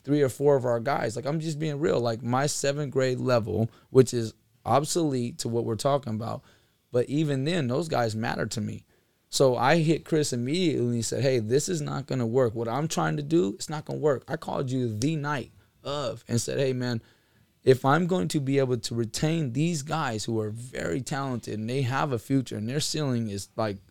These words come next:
out, like, I can't, I don't even know where their ceiling is. I need to be able to give them something high level.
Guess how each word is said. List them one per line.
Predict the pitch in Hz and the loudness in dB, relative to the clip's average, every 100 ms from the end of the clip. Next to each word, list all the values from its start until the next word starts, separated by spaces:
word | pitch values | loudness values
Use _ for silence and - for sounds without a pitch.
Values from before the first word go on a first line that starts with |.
| _ - | _ -2
out, | 127 110 | -2 0
like, | 117 107 | -4 -2
I | 135 | -6
can't, | 156 127 | -6 -4
I | |
don't | 147 135 | -4 -4
even | 113 117 | -4 -4
know | 175 | 0
where | 151 | 2
their | 113 | 0
ceiling | - 110 107 110 | -4 -6 -6 -4
is. | 107 101 - - - - - | -4 -6 -10 -20 -20 -20 -8
I | 113 | -4
need | 110 123 147 | -4 -4 -4
to | 135 | -4
be | 131 127 | 0 2
able | 123 | 2
to | 110 | -2
give | 123 117 | -2 -2
them | 117 | -4
something | 107 120 117 113 | -6 -8 -6 -4
high | 101 110 | -2 -2
level. | 104 95 - - | -4 -8 -12 -18